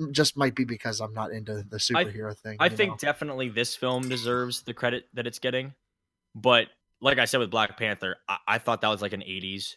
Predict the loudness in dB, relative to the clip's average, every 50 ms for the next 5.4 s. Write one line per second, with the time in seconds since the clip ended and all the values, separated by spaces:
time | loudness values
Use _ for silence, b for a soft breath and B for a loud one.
0 | _ _ -6 -6 -4 -2 -2 -4 -4 -6 -10 _ _ -20 -16 -10 -8 -8 -8 -8
1 | _ _ _ _ _ _ -12 -4 -2 0 0 0 0 -2 -6 -10 -16 _ _ 0
2 | 2 2 2 4 2 2 2 2 2 2 2 2 2 4 4 4 4 2 0 -2
3 | 0 -2 -2 2 2 4 4 4 4 6 4 4 4 6 6 6 6 6 4 2
4 | 0 2 2 2 2 0 -2 0 0 -2 -2 0 0 0 2 2 2 2 0 -4
5 | -4 -4 -4 -2 -2 -4 -4